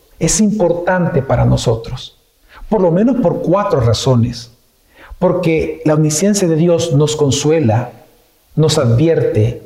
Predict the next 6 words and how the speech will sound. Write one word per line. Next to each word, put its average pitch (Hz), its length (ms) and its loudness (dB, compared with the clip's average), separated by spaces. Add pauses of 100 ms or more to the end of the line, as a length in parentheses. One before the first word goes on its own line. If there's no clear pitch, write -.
(320)
nos 156 420 0
humilla 135 640 0 (680)
y 151 160 0
nos 117 280 2
da 110 180 2
esperanza. - 760 -4